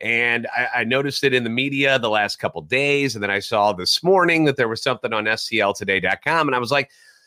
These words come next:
"Maybe the Locked On Cardinals listeners need a, a, a little update on who the heck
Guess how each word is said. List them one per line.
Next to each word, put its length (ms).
"Maybe 500
the 100
Locked 380
On 200
Cardinals 380
listeners 560
need 220
a, 580
a, 60
a 20
little 280
update 400
on 140
who 320
the 140
heck 380